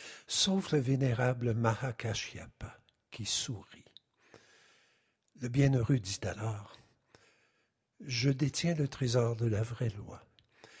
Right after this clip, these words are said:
l'esprit profond du nirvana, l'enseignement exquis de la forme sans forme,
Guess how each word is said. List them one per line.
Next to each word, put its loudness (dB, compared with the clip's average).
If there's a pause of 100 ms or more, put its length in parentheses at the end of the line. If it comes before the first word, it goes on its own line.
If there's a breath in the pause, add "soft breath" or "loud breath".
(260 loud breath)
l'esprit 0
profond -2
du -2
nirvana, -4 (760 loud breath)
l'enseignement 2
exquis -6 (200)
de 0
la 0
forme -4
sans -4
forme, -16